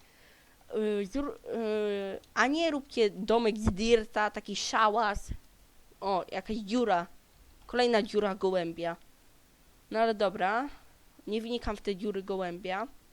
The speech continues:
I idziemy dalej. Mhm. Witam was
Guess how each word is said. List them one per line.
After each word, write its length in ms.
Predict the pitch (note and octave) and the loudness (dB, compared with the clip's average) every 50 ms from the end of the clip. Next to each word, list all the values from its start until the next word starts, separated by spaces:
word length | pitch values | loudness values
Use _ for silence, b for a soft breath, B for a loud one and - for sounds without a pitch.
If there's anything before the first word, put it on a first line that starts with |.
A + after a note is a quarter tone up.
| _ _ _ _ _ _ _ _ _ _ _ _ _ _ _ _ _ _ - - - - - - _ _ - - - - - - - _ _ - | _ _ _ _ _ _ _ _ _ _ _ _ _ _ _ _ _ _ -20 -20 -20 -20 -20 -20 _ _ -20 -20 -20 -20 -20 -20 -20 _ _ -6
I 220 | A3+ A#3 A#3+ A#3 | -4 -2 -2 -2
idziemy 340 | G#3+ G3+ G#3+ G3+ G#3 G#3 G3+ | -2 -2 -2 -2 -2 -4 -4
dalej. 440 | G3 F3+ E3+ E3+ E3+ E3 E3 E3 E3+ - - - - - - - - - _ - _ _ - - - - _ - _ _ _ _ _ _ _ _ _ - C5 B4 G#4+ | -4 -4 -4 -4 -6 -8 -10 -12 -14 -18 -20 -20 -20 -20 -20 -20 -20 -20 _ -20 _ _ -20 -20 -20 -20 _ -20 _ _ _ _ _ _ _ _ _ -20 -20 -18 -16
Mhm. 920 | E4+ F3 E3+ F3 F3+ F3+ F3+ F3 F3 F#3 - - A#3 A3+ A#3 A#3+ C4 C#4 C4 - - _ _ _ _ - _ _ _ _ _ _ _ _ - _ _ _ _ _ _ _ _ _ _ _ _ _ _ _ _ _ _ _ _ | -14 -12 -12 -12 -12 -12 -12 -12 -12 -12 -12 -12 -10 -8 -8 -8 -8 -8 -10 -14 -20 _ _ _ _ -20 _ _ _ _ _ _ _ _ -20 _ _ _ _ _ _ _ _ _ _ _ _ _ _ _ _ _ _ _ _
Witam 260 | _ - C#4 B3+ A#3+ | _ 10 10 10 10
was 160 | G#3+ G#3+ G#3+ | 6 2 2